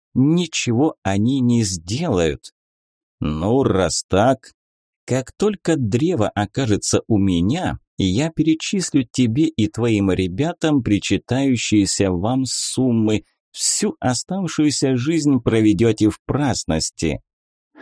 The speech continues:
Ха, не недооценивай меня, я за неделю всё спущу. Себастьян расхохотался.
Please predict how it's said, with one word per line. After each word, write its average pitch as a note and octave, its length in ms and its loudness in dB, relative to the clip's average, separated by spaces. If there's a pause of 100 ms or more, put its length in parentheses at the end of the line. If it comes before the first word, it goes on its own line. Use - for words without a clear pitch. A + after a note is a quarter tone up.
Ха, - 280 2 (380)
не F2+ 340 2
недооценивай C3+ 1040 4
меня, A#2 480 4 (200)
я F2 380 4
за B2+ 200 4
неделю B2 680 4
всё - 400 2
спущу. - 920 0 (380)
Себастьян F#2+ 1000 0
расхохотался. F2+ 1080 0